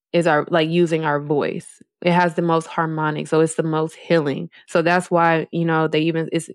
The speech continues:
says life and death is in the power of the tongue. We have power and dominion with our words. That is why even the scripture, you know, "In the beginning was the Word, and the Word was God, and the Word was with God." Like,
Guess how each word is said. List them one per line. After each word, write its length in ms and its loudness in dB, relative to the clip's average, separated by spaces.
says 420 0
life 220 0
and 140 -2
death 240 2
is 160 0
in 80 2
the 80 -2
power 340 -4
of 140 -6
the 80 -8
tongue. 540 0
We 140 0
have 200 0
power 400 0
and 180 0
dominion 840 0
with 260 0
our 240 -2
words. 760 2
That 400 2
is 480 0
why 480 2
even 280 0
the 100 0
scripture, 320 -2
you 40 -2
know, 100 0
"In 60 0
the 60 0
beginning 320 2
was 140 2
the 80 0
Word, 200 2
and 100 -2
the 80 -2
Word 160 2
was 180 0
God, 220 0
and 100 -6
the 40 -4
Word 200 0
was 220 -2
with 160 0
God." 260 0
Like, 160 0